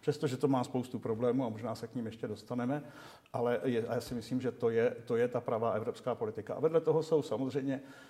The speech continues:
eh, ty, ta dlouhodobá témata, environmentální, ochrana menšin, právní stát, právní, eh, soudní reformy a tak dále a tak dále. Ale myslím si, že z mého pohledu, protože jsem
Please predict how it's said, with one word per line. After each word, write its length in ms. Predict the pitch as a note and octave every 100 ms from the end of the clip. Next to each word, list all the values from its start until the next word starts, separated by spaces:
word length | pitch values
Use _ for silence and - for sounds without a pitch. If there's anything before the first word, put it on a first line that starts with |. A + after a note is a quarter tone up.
| - - -
eh, 300 | G#2+ A2+ G#2+
ty, 160 | -
ta 220 | - - A2+
dlouhodobá 600 | G#2 A#2+ B2+ C3 B2+ A#2
témata, 540 | G#2 G#2+ A#2+ - G2
environmentální, 920 | G#2 A2 B2 B2+ A#2 A2+ A#2 A2 G#2
ochrana 400 | G2+ - B2+ B2
menšin, 460 | A2+ G#2+ G2+ G#2+ F#2+
právní 360 | G#2 A2+ A#2+
stát, 400 | A#2 - G#2 G2+ G#2+ - -
právní, 380 | G#2 F#2+ A#2 G#2+
eh, 40 | F#2 - - - - G#2 A2+ - - - G2+
soudní 400 | - A2+ G#2+ C3
reformy 440 | B2 - A#2+ A2 A2
a 100 | A2+
tak 220 | A2+ G#2+
dále 260 | G2+ G2 F2+
a 80 |
tak 200 | G#2+ A2
dále. 280 | A2 G2+ G#2
Ale 240 | - A#2 A#2 - -
myslím 240 | G#2+ C3+
si, 140 | C3 B2
že 200 | C3+ A2 A2
z 100 | A2
mého 300 | C3+ C#3+ F3
pohledu, 480 | A2+ G#2+ B2 A#2+ A2+
protože 300 | A#2+ A2 G#2+
jsem 260 | A2+ G#2+